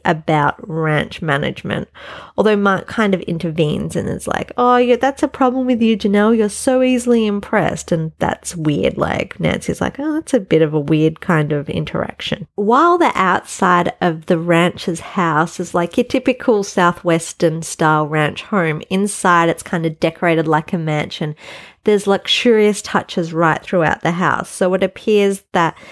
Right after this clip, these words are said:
Mister Reiget is, you know, made of quite a bit of money. So that's important to keep in mind.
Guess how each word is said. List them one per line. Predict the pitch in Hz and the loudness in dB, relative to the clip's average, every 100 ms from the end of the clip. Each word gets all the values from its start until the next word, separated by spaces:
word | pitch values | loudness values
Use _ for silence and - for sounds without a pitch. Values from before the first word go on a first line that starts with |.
| - - | -20 -4
Mister | 196 - 190 | -2 0 0
Reiget | 175 170 170 175 160 156 - - | 2 2 2 2 2 0 -2 -6
is, | - 165 156 - - _ _ _ - | -2 0 -2 -10 -20 _ _ _ -8
you | 294 | -2
know, | 226 208 | 2 2
made | 220 240 262 | 2 2 4
of | 247 - - | 2 -2 -16
quite | - - 269 262 | -20 0 2 2
a | 247 | 2
bit | 240 | 2
of | 220 | 0
money. | 214 208 185 143 - 190 | 0 0 0 -2 -6 -8
So | - - 185 180 175 170 170 - - _ - | -10 -2 0 2 2 0 -4 -14 -20 _ -4
that's | 226 - 233 | -4 -2 -2
important | 214 220 190 175 | 0 2 2 0
to | - | -4
keep | 196 170 180 | -2 -2 0
in | 156 | -2
mind. | 151 - - - | -2 -6 -6 -10